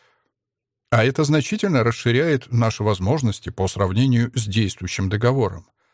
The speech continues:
Ты, кстати, прости за резкое слово. Развёл у себя приличный до яркого неприличия бардак. Кароль промолчал.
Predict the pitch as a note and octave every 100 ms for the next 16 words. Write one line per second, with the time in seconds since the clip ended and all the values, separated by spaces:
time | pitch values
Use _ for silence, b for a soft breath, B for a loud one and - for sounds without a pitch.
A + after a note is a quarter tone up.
0 | _ _ _ _ D#3 A3 G3 - F#3 -
1 | D#3 D#3+ - A3+ C#3 A2 G2+ - A#2 -
2 | A#2 D2 - _ _ _ _ F#2+ B2+ C3
3 | D#3+ A3 G3 - C#3 D3+ F3+ C3 C3 D#3
4 | G3+ - A2 F#2+ G2+ E3+ G3+ F3+ D#3 C#3+
5 | A2+ A2+ C3 B2+ A#2+ G2 A2+ G2+ B2 -
6 | - _ _ _ _ _ _ _ _ _
7 | _ _ _ _ - B2+ F3+ F3+ C3 C3+
8 | C3 C3 - F2 - -